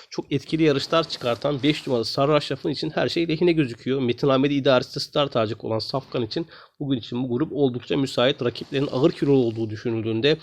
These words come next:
bu safkan bu grupta etkili bir yarış yapacaktır. Sonlarda yapacağı etkili sprintiyle özellikle bu safkanı ben önler, e, viraj sonrası eğer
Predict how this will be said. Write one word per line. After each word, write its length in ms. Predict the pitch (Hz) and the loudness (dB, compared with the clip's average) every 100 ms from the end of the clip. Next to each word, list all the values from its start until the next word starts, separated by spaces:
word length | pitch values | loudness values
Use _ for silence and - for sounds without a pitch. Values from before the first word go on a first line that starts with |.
| - - _ | -8 -18 _
bu 40 | |
safkan 480 | - 131 113 123 113 | -4 -2 -2 -2 -2
bu 120 | 135 | 0
grupta 400 | 117 107 - 147 - - _ | -2 -4 -2 -4 -4 -16 _
etkili 380 | 143 135 - 143 | -4 -4 -4 -2
bir 60 | 127 | 0
yarış 220 | 107 104 143 | 0 -2 -4
yapacaktır. 560 | 127 - 127 - 139 - _ | -4 -2 -2 -2 -6 -6 _
Sonlarda 500 | - 113 113 127 175 | -6 0 2 2 4
yapacağı 300 | 165 - 127 | 2 2 -2
etkili 320 | 131 - 120 | -2 -4 -6
sprintiyle 640 | 107 - 120 113 120 127 - | -6 -8 -10 -6 0 0 0
özellikle 440 | 117 117 135 139 | -2 0 2 0
bu 60 | 117 | -4
safkanı 480 | - 113 - 123 120 | -6 -6 -2 0 2
ben 240 | 127 - | 2 0
önler, 320 | 123 113 117 | -2 0 2
e, 320 | 123 - 117 | 0 -2 -2
viraj 220 | 107 135 143 | 4 4 4
sonrası 380 | - 113 - | 2 -2 0
eğer 200 | 113 120 | 0 0